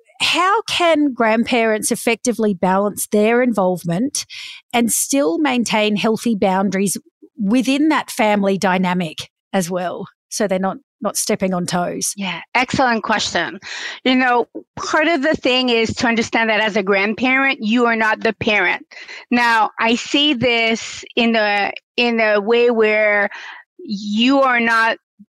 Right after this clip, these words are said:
Speaker 2: you haven't become the legal guardian. I know that there are certain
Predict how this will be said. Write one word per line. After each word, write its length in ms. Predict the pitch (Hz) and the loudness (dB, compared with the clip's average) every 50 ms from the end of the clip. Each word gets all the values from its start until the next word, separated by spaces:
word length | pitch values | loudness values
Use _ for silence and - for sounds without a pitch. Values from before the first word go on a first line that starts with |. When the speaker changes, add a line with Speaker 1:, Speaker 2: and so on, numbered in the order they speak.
| _ - | _ -2
Speaker 2:
you 160 | 247 240 269 254 | 0 2 2 2
haven't 360 | - 262 254 233 254 262 233 | 2 2 2 2 2 2 2
become 680 | 226 233 - - 247 226 220 220 226 220 185 180 180 | 0 0 0 0 0 2 2 2 0 0 -2 -6 -6
the 440 | 185 226 220 220 220 220 220 214 214 196 | -2 0 0 2 2 2 2 0 -2 -2
legal 460 | 202 190 226 226 220 190 226 220 214 | -2 0 0 0 2 2 2 2 2
guardian. 640 | 196 202 202 196 196 190 175 170 160 131 131 - 202 - _ _ _ - | 2 2 2 2 2 0 0 0 -2 -2 -4 -8 -10 -16 _ _ _ -2
I 120 | 226 226 220 | 0 2 2
know 500 | 220 214 214 220 226 233 233 233 240 226 | 2 2 4 4 4 4 4 4 2 2
that 300 | 208 233 214 208 196 185 | 2 0 0 0 0 0
there 180 | 214 196 208 | 0 2 0
are 60 | 208 | 0
certain 540 | 202 - 269 269 277 277 262 262 254 254 240 | 0 0 0 0 0 0 0 0 0 -2 -4